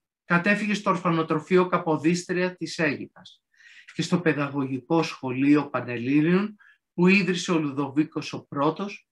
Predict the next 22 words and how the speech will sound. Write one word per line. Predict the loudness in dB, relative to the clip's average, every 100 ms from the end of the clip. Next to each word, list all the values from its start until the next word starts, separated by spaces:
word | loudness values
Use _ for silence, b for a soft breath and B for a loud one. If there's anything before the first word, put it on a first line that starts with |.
| _
πατέρας | -8 -2 0 0 -4
του | -8 -2
Όθωνα, | -2 -2 -8 -8 -10 -12 b b b b _ _ _
στη | -6 0
Γερμανία, | 4 2 2 -4 0 2 2 0 -4
για | 0 2
τα | 2
ορφανά | 0 0 -4 -2 -2
των | -2 -4
αγωνιστών | -6 -8 -8 -8 -8 -8
της | -10
Επανάστασης. | -12 -10 -8 -8 -10 _ -20 -20 -20 _ _ _ _ _ b b b _
Σπούδασε | -10 0 4 4 4 4 2
στη | -2 -6 -6
Σχολή | 2 4 4 2
του | 0
Μονάχου. | 2 2 0 -2 -8 _ _ _ _ _
Απέσπασε | -2 0 2 0 -2 -2
πολλά | -2 2 4 4
βραβεία | 4 -4 0 0 0
και | -4
διακρίσεις. | -4 -6 -6 -8 -6 -8 -14 -16